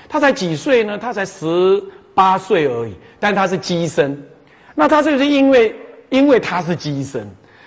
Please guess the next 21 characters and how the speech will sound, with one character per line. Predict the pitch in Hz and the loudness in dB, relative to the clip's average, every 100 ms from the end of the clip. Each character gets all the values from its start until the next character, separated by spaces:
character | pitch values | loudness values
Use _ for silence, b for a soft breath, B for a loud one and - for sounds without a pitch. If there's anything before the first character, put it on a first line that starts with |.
| B | B
啊， | - 247 - - | -4 -4 -4 -18
他 | - 277 | -2 0
接 | 285 269 277 | 2 2 2
了 | 262 | 2
一 | 214 | 2
个 | 190 | 0
案 | 262 233 143 | 2 2 0
子， | 117 - | -6 -4
那 | 254 | 0
个 | 226 | 2
案 | 262 233 202 | 4 2 0
子 | 175 | -2
呢， | 180 | -2
就 | 170 196 | 0 0
是 | 185 - - - | -2 -8 -18 -14
<laughs> | 127 160 - | -4 -2 2
跟 | 185 | 2
人 | 151 | 2
家 | 143 | 0
对 | 135 131 | 0 -2
抗。 | 107 - | -4 -8